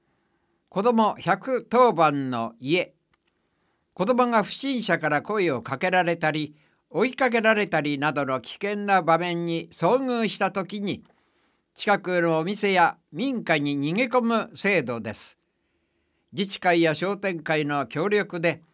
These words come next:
市内の家や店が子ども百当番の家になっています。子どもが駆け込んできたら、一、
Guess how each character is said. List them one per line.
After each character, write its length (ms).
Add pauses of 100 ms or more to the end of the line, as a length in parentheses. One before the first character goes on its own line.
(340)
市 220
内 200
の 280
家 340
や 180
店 340
が 200 (520)
子 120
ど 140
も 200
百 460
当 220
番 320
の 140
家 300
に 300
な 180
っ 60
て 280
い 120
ま 140
す。 240 (1300)
子 120
ど 120
も 120
が 140
駆 320
け 80
込 120
ん 40
で 120
き 160
た 120
ら、 160 (920)
一、 380